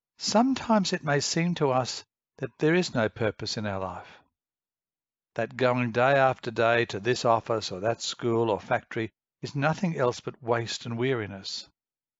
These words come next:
It may be that God has sent us there because for us Christ would not be there. If our being means that Christ is there,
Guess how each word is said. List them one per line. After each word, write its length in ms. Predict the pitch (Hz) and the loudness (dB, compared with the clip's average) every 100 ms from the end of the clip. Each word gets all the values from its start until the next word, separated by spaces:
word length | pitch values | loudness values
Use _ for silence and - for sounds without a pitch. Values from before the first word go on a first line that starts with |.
| _ | _
It 200 | 131 113 | -8 -4
may 260 | 123 135 160 | 0 2 4
be 180 | 143 131 | 2 2
that 180 | 120 - | 0 2
God 220 | 123 110 | 2 2
has 180 | 113 - | -2 -6
sent 340 | - 147 - | -4 -4 -4
us 140 | 120 | -10
there 420 | - 120 113 113 123 _ _ - | -4 0 2 0 -4 _ _ -10
because 460 | 123 - 131 127 | -6 0 2 2
for 160 | - 123 - | 0 -2 2
us 420 | 151 - - - _ _ _ | 0 -2 -6 -10 _ _ _
Christ 460 | - 127 117 - - | -4 -2 -2 -6 -6
would 160 | 123 | -4
not 260 | 120 117 - | -4 -8 -8
be 160 | 107 98 | -12 -12
there. 340 | 92 87 - _ _ _ _ _ _ _ _ _ _ - | -14 -20 -20 _ _ _ _ _ _ _ _ _ _ -8
If 180 | 127 | -6
our 280 | 175 147 185 | -2 2 2
being 440 | 165 160 151 135 120 | 2 2 2 2 0
means 240 | 117 - | 0 -2
that 120 | 110 | -6
Christ 440 | - 120 107 - - | -4 -2 -2 -4 -4
is 260 | 147 - | -4 -4
there, 400 | 117 98 98 110 | -6 -6 -8 -12